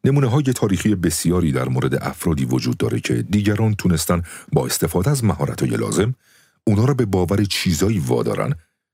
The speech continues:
که در حالت طبیعی به اونا باور نداشتن.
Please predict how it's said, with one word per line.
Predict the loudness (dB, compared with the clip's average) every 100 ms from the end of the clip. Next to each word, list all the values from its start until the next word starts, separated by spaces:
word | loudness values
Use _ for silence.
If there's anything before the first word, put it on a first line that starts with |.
| _
که | 0
در | 0 0
حالت | 0 0 0
طبیعی | -2 0 2 2 2
به | 2 0
اونا | 2 0 0
باور | 0 0 0 -2 -2
نداشتن. | -2 -2 -4 -6 -10